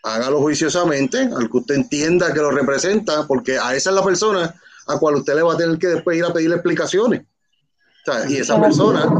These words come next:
Speaker 1: no solo le tiene que dar explicaciones, tiene que, que, que el decirle el qué, por qué y cómo lo hice, porque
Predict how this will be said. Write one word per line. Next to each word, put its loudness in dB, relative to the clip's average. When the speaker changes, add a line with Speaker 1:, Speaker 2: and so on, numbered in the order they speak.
Speaker 1:
no 2
solo 2
le 2
tiene 0
que -4
dar 0
explicaciones, 0
tiene -2
que, -4
que, 0
que -2
el 2
decirle 2
el -4
qué, 2
por 0
qué 0
y -4
cómo 2
lo 2
hice, -2
porque 0